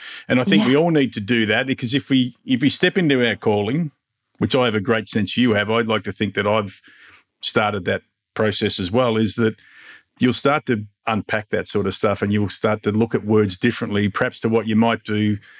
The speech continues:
Speaker 1: in the workplace. So thank you for sharing. Hey, just to finish off, so alison cameron dot com?
Speaker 2: Yes.
Speaker 1: Okay, one L.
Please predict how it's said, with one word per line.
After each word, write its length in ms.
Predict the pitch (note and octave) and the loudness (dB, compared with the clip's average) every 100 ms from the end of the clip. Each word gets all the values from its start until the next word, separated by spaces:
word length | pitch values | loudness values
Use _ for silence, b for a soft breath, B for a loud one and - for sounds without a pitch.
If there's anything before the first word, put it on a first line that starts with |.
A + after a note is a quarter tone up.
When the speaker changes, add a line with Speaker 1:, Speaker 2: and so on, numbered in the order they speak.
| b b _ | b b _
Speaker 1:
in 140 | A#2+ A2 | 2 4
the 80 | G2+ | 4
workplace. 500 | A2 A#2 - G2 - | 2 0 0 0 2
So 180 | A#2+ | 2
thank 320 | A2+ D3 D3 D3 | 2 0 0 0
you 100 | C3 | 0
for 100 | C3 | 0
sharing. 360 | - C3+ A#2 B B | 0 0 -2 B B
Hey, 140 | C#3 | -2
just 260 | B2+ E3+ - | 2 -2 2
to 140 | E3 | 0
finish 360 | - D#3+ C3+ - | 2 2 2 2
off, 300 | C3 G2+ - b b b | 0 0 -4 b b b
so 320 | - C3+ C#3 A#2 b b _ - | 2 4 4 0 b b _ -2
alison 640 | C#3+ C#3+ - C#3 C3 - - | 0 0 4 4 4 0 -2
cameron 420 | B2 B2 B2 A#2 | 0 4 4 4
dot 180 | B2+ - | 0 -2
com? 440 | - A#2 C#3 C4+ _ _ _ - | -6 -2 0 -2 _ _ _ 2
Speaker 2:
Yes. 500 | A3+ A3 - - - A#2 | 4 4 -2 -14 -6 -4
Speaker 1:
Okay, 360 | G#2 A2+ C#3+ | 0 0 0
one 280 | C3 C3 C3 | 2 0 2
L. 400 | A#2+ A#2+ F3 | 0 0 0